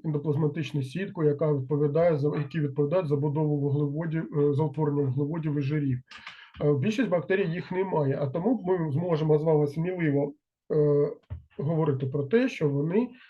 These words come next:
е, переважно гетеротрофи.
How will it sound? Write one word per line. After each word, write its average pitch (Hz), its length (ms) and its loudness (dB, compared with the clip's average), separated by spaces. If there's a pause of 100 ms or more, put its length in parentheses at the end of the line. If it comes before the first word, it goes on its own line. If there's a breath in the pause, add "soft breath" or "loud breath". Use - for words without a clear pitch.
(280 loud breath)
е, 156 200 2
переважно 175 720 4
гетеротрофи. 147 1700 0